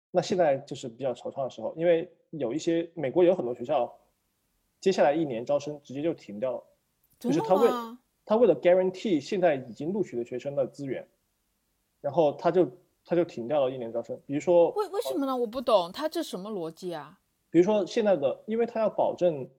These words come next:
Speaker 1: 呃，很多呀，他要保证现在的这个学生，呃，首先最大的原因是经费问题，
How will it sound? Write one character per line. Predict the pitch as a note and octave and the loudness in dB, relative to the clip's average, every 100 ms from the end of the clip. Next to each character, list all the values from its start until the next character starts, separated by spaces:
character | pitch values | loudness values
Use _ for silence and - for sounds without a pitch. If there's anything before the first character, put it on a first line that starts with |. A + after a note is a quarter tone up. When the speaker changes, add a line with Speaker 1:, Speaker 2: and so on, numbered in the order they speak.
| _ _ _ _ C#3 | _ _ _ _ -4
Speaker 1:
呃， | B2+ A#2 | -2 -2
很 | A#2 B2 | -4 -10
多 | G#2 C#3+ | -6 0
呀， | D3+ - - _ | 0 -2 -14 _
他 | G3 | 2
要 | F#3 | 2
保 | C3 | 2
证 | D3 C#3+ C#3 | -2 -6 -8
现 | - A3+ F#3 | -8 -4 0
在 | F#3+ C#3+ | 2 0
的 | A2+ F#2 | -2 -6
这 | - | -6
个 | C#3 | -10
学 | C3 B2 | -8 -8
生， | C#3 C3 C#3 _ _ _ _ _ - | -4 -6 -6 _ _ _ _ _ -10
呃， | C3 B2 - | -4 -2 -4
首 | - | -6
先 | E3+ G#3+ A3 _ _ _ _ _ _ _ _ _ _ | -2 -2 -2 _ _ _ _ _ _ _ _ _ _
最 | B3 | 0
大 | G#3+ E3+ | 4 2
的 | |
原 | B2+ A#2+ | 2 -6
因 | C#3 | -10
是 | C#3 | -12
经 | C#3+ E3+ | -6 -4
费 | E3+ | -4
问 | B2+ | -8
题， | - | -12